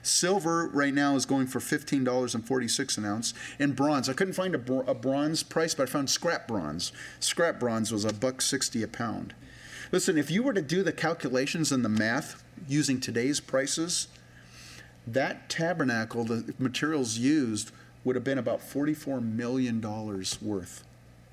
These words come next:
of precious metals that were used in the construction of the tabernacle. And that leads to a great big question. Where would a nation of slaves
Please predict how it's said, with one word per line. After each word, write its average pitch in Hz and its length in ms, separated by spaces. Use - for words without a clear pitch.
of - 160
precious 113 420
metals 101 440
that - 140
were 110 60
used 110 540
in 110 240
the 101 320
construction - 580
of 107 60
the 101 60
tabernacle. 107 640
And 120 140
that - 260
leads 131 340
to 113 160
a 92 40
great 110 400
big 127 180
question. 92 600
Where 131 220
would 180 160
a 117 80
nation 123 420
of 98 140
slaves 107 1040